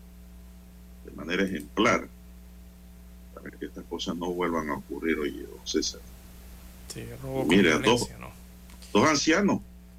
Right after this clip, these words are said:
Speaker 2: Robo
Speaker 1: Ya,
Speaker 2: con
Speaker 1: después de
Speaker 2: violencia y dos
Speaker 1: ochenta ya
Speaker 2: ancianos.
Speaker 1: se es anciano, don César. Ya está en la tercera edad.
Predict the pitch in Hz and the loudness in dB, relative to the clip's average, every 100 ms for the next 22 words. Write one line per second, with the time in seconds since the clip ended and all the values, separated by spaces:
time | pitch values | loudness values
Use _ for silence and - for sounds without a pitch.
0 | - - - - - - - 147 139 120 | -20 -20 -16 -12 -2 2 2 2 2 4
1 | 131 131 156 170 147 143 - 165 165 - | 4 4 0 2 -2 0 0 0 0 -2
2 | 214 220 147 160 - 240 - - - - | -6 -2 0 0 -2 -6 -6 -8 -12 -20
3 | - - - - - - - - - - | -20 -20 -20 -20 -20 -20 -20 -20 -20 -20
4 | - - - - - - - 113 123 131 | -20 -20 -20 -18 -18 -8 -2 4 6 6
5 | - 98 123 120 117 170 | 4 4 4 4 4 2